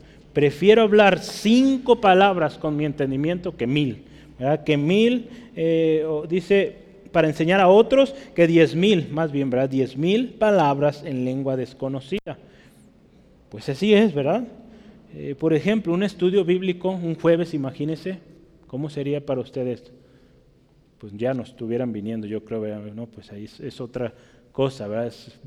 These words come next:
diría, a lo mejor usted que es sabio y que es, eh, diligente, pues diría, pues es un tiempo de oración, ¿verdad? No es estudio bíblico,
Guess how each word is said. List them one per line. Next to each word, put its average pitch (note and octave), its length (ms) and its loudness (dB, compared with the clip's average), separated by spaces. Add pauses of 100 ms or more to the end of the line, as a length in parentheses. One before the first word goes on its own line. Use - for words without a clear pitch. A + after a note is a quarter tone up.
diría, C#3+ 280 0
a F3+ 100 2
lo E3 80 -2
mejor E3 360 -4
usted C#3 340 -4
que C#3+ 120 -4
es C3+ 80 -6
sabio C3+ 320 -4
y B2 40 -6
que B2+ 160 -8
es, - 220 -16 (680)
eh, C#3 80 -16
diligente, B2+ 680 -6 (380)
pues B2 160 -6
diría, A#2+ 300 -2
pues - 340 -16
es A#2 240 -12
un A#2 140 -8
tiempo A#2 340 -6
de A2 80 0
oración, C3 480 -6
¿verdad? G#2+ 160 -12
No G#2+ 160 -10
es - 140 -16
estudio A2+ 380 -8
bíblico, C#3 400 -8